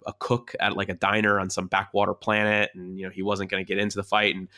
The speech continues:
it may have been a case of amnesia. I don't remember. But whatever the case, at the end, there's this very, uh, he decides to, like,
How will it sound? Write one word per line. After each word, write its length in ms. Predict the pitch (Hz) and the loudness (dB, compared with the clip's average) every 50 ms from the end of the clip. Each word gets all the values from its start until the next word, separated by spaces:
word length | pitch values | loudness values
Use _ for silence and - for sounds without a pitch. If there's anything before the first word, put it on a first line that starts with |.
| - - - - - - | -20 -20 -20 -20 -4 0
it 140 | - 147 151 | 2 4 6
may 100 | 156 156 | 6 4
have 100 | 160 147 | 6 6
been 120 | 151 135 | 6 4
a 20 | 120 | 4
case 280 | - - 113 110 - | 4 2 0 2 4
of 80 | 110 104 | 4 4
amnesia. 580 | 101 98 95 95 95 98 101 98 98 98 98 - | 4 4 2 2 2 2 2 2 0 2 2 4
I 80 | 113 123 | 4 4
don't 140 | 107 92 | 4 2
remember. 520 | 92 95 92 95 95 95 92 95 95 92 - _ | 2 0 0 0 0 0 0 0 -2 -2 -2 _
But 280 | - 110 104 - - - - - - - - - - _ _ - | 4 4 4 4 0 -4 -10 -20 -20 -20 -20 -20 -20 _ _ 2
whatever 280 | 123 139 165 170 151 | 4 6 6 6 4
the 80 | 117 110 | 2 0
case, 380 | - - 143 127 117 113 - | 2 2 4 4 4 4 2
at 80 | 107 101 | 0 0
the 160 | 104 - - | 0 0 0
end, 520 | - 135 143 123 107 101 101 98 95 - - _ _ _ _ _ _ _ _ _ _ | 2 2 4 4 2 0 0 -4 -6 -8 -12 _ _ _ _ _ _ _ _ _ _
there's 240 | 113 117 113 107 107 | 2 4 4 4 4
this 160 | 110 98 - | 0 -2 -2
very, 480 | - - 120 123 127 123 120 120 117 113 | 2 4 6 8 8 8 8 6 6 6
uh, 280 | 110 110 110 104 98 | 4 4 4 2 2
he 100 | 101 117 | 0 -2
decides 360 | 113 107 - 123 123 120 120 | -2 0 2 2 2 2 0
to, 60 | - 107 | 0 0
like, 280 | 104 95 - - - | 0 0 -2 -6 -12